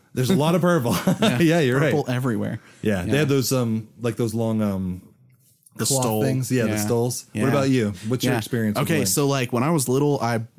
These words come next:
Speaker 2: don't think I had ever even heard of it, uh, because
Speaker 1: Yeah.
Speaker 2: we, we were kind of creasters, um, or we were, um, like, somewhat um, orbital around the church. So
Speaker 1: Yeah.
Speaker 2: we, we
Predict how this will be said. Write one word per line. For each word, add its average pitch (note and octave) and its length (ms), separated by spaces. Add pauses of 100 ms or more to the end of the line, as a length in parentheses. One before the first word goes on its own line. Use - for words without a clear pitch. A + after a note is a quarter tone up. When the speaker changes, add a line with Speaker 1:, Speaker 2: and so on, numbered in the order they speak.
Speaker 2:
don't B2+ 200
think B2+ 200
I A2+ 100
had G#2 120
ever A2+ 200
even G#2+ 180
heard A2+ 220
of G#2 100
it, - 180 (380)
uh, A2+ 180
because A2 280
Speaker 1:
Yeah. F#2+ 100
Speaker 2:
we, B2+ 380 (320)
we C3+ 140
were D#3 100
kind D#3+ 260
of B2+ 100
creasters, D#3 920
um, A2+ 440
or B2 280
we A#2+ 160
were, A2 520
um, G2+ 460 (460)
like, A2 340 (200)
somewhat A2+ 640 (460)
um, G#2+ 320
orbital A#2+ 600
around B2 300
the A#2+ 80
church. A#2+ 380
So A2+ 80
Speaker 1:
Yeah. A2 300
Speaker 2:
we, A#2+ 240
we A2+ 160